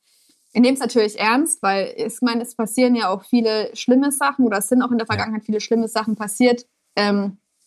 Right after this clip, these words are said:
Speaker 2: Klar.
Speaker 1: um so Odeon rum oder mit auch Gewalt und was
Speaker 2: Natürlich.
Speaker 1: weiß ich was oder, ähm, keine Ahnung, dass dir einer hinterherläuft.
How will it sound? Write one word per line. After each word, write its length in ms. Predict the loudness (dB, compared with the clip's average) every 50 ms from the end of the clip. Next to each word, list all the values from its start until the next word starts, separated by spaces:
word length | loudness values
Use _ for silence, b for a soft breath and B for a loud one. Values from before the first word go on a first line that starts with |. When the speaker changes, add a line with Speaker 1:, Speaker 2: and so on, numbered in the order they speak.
| _ _ _ _ _ _ _
Speaker 2:
Klar. 160 | 2 4 4
Speaker 1:
um 60 | 6
so 100 | 4 4
Odeon 300 | 2 4 4 4 4 4
rum 200 | 4 6 6 6
oder 220 | 6 4 2 2 2
mit 260 | 2 2 0 -4 -8 -6 -2 0
auch 240 | 0 0 -2 -6 _ _
Gewalt 640 | -2 0 2 2 2 4 4 2 2 0 -4 -8
und 260 | -4 -2 0 0 2 0
was 180 | 0 0 0
Speaker 2:
Natürlich. 220 | -2 -4 -4 -6 _
Speaker 1:
weiß 80 | -2 -2
ich 120 | -2 0
was 300 | 0 2 2 0 -2 -2
oder, 400 | -2 0 2 2 2 0 0 -2 -2 -2
ähm, 400 | -2 -2 -4 -4 -6 -6 -8 -8
keine 260 | -6 -4 -2 -2 -2
Ahnung, 300 | 0 0 0 0 0 0
dass 160 | 0 -2 0
dir 160 | 0 0 2 2
einer 160 | 0 -2 -4
hinterherläuft. 640 | -4 -4 -2 -2 -2 0 2 2 2 0 0 -4